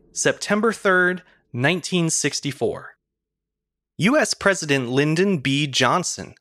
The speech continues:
signed into law the Wilderness Act, establishing a national network of federally designated wilderness areas known as the National Wilderness Preservation System.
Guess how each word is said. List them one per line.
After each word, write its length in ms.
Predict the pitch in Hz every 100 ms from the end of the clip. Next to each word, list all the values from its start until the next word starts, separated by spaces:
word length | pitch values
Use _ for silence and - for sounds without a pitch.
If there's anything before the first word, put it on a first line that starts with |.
| _
signed 420 | - 185 190 214
into 220 | 208 196 185
law 380 | 131 113 113
the 100 | 120
Wilderness 580 | 123 139 170 127 104 -
Act, 440 | 85 90 - - - _ _
establishing 840 | - 127 190 202 220 - 214 208 202
a 80 | 123
national 580 | 131 170 240 - 214 165
network 540 | 151 170 143 160 -
of 140 | 117 -
federally 580 | - 196 220 208 175
designated 760 | 127 147 170 151 139 139 131 107
wilderness 500 | 143 170 139 117 -
areas 680 | 190 208 113 95 - - - _ _ -
known 340 | 156 185 196 190
as 220 | 127 120
the 100 | 113
National 800 | 120 165 202 - 214 220 226 -
Wilderness 600 | 127 156 170 175 185 -
Preservation 920 | - 131 143 180 151 131 - 135 139
System. 560 | - - - - 80